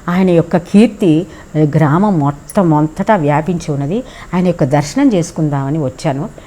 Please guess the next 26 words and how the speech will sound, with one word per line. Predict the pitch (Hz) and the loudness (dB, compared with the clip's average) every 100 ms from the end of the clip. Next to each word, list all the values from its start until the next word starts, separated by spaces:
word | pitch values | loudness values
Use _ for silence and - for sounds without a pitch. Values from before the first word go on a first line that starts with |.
| - | -4
నన్ను | 156 151 | 0 2
దయచేసి | 139 139 143 170 139 | 2 -2 0 -2 -2
లోపలికి | 135 135 180 143 | -4 -4 -6 -4
తీసుకెళ్ళండి" | 139 - 131 127 123 127 | -6 -6 -8 -6 -8 -8
అని | 135 | -8
చెప్పి | - 202 - | -10 -8 -8
చెప్తాడు. | - - - - - - - - - - - - - - | -8 -12 -14 -18 -20 -20 -20 -20 -20 -20 -20 -20 -14 2
సరే, | 262 285 - - - - | 2 2 -4 -20 -16 -2
అసలు | 220 240 | 2 4
ఇంతవరకు | 233 233 233 240 | 4 6 6 6
ఆ | 220 | 4
భటులు | 185 196 240 | 6 4 4
ఎప్పుడు | 226 226 233 | 4 2 2
ఈ | 214 190 | 2 2
జమీందారు | 185 190 220 220 | 2 2 4 2
గురించి | 196 196 196 | 2 2 0
ఒక | - | 2
మంచి | 170 170 202 | 2 2 2
మాట | 214 196 | 0 0
విన్న | 165 175 | 0 -2
పాపాన | 175 156 175 175 | 0 -2 -2 -2
పోలా | 151 156 151 | -2 0 0
వాళ్ళు | 151 151 | -2 -4
అసలు | - 170 - | -4 -8 -6
ఎప్పుడు | 196 190 220 | -6 -4 -4
కూడా | 220 208 302 | -2 -2 -4